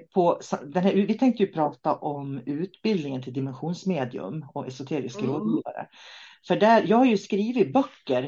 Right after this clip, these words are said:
Speaker 1: till alla momenten i utbildningen. Eh, och, och jag har gjort det för att det var så sk-, förut ha-, när jag inte hade böckerna,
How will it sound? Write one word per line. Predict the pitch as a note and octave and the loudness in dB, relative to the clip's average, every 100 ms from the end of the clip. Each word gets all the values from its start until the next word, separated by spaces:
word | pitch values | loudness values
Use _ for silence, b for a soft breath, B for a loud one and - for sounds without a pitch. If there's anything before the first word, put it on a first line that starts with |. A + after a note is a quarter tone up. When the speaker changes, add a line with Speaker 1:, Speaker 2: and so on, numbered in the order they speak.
| - | -4
Speaker 1:
till | C4 G3 B2+ | 0 2 2
alla | - D#3+ F#3+ D#3 | 0 2 2 2
momenten | E3 F#3+ C4 D3+ B2+ - F#2+ B2+ C#3 | 2 4 4 2 -4 -6 -4 -4 -8
i | - D#3 | -2 0
utbildningen. | F#3 G3 G#3 F3+ C3 G#2+ G#2+ B2+ D3+ _ b b b b _ _ - | 0 2 2 2 0 -6 -6 -8 -10 _ b b b b _ _ -8
Eh, | E3 D3 C#3+ | -4 -2 -2
och, | - F3+ E3+ - _ _ _ _ _ _ - | 0 2 2 -2 _ _ _ _ _ _ -4
och | E3+ - - | -2 -2 4
jag | F#3+ | 6
har | G#3+ | 6
gjort | G#3 D#4 - - | 6 2 0 -2
det | E3+ | -2
för | - F3 | 2 2
att | E3+ - - _ _ _ - | 0 -4 -20 _ _ _ -2
det | G3 | 2
var | G#3+ | 2
så | - F#3+ | 2 -2
sk-, | - - | -2 -8
förut | - A3+ A#3+ G3 G3 - | -2 4 6 6 4 2
ha-, | E3+ | 0
när | E3+ F3+ | 0 -2
jag | |
inte | E3+ | -2
hade | F#3+ A3+ A3 | -2 0 0
böckerna, | C#3 - A#2+ G#2+ | -2 -2 -4 -4